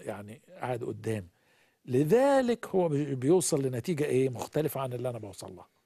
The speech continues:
عبدة الشيطان يوافقون على تعريف من هو الله، وهو تعريف يناسبهم ويتفق مع آرائهم. يعني لما نيجي نعرف الله، هو تعريف يناسب عبدة الشيطان.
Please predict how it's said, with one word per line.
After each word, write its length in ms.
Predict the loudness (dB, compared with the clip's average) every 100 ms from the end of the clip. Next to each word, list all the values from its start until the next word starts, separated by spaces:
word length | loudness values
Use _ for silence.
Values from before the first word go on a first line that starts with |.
| _ -20 -20 _ _
عبدة 420 | -2 2 2 0 -2
الشيطان 540 | -4 -4 -4 -4 -4
يوافقون 840 | 0 2 4 4 2 -2 -2 -4 -2
على 280 | 0 0 0
تعريف 500 | -2 -2 -4 -4 -6
من 120 | -8
هو 180 | -6 -6
الله، 360 | -4 -2 -2 -4 _ _ _ _ -20 -20 -6
وهو 240 | 2 4 4
تعريف 440 | 2 2 0 0
يناسبهم 800 | 0 2 2 2 0 0 0 2
ويتفق 480 | 2 2 0 -2 -4
مع 220 | -4 -4
آرائهم. 340 | -6 -6 -12 -20 _ _ _ _ _ _ _ _ _ _ _ _ -12
يعني 140 | -8
لما 160 | -4 -2
نيجي 180 | 0 0
نعرف 360 | 0 -2 -2
الله، 320 | -2 0 2 0 -8 _ _ _ _ -4
هو 80 | 0
تعريف 300 | 2 0 0
يناسب 360 | 0 -2 -2 -2
عبدة 280 | -2 -4
الشيطان. 520 | -4 -8 -6 -4 -4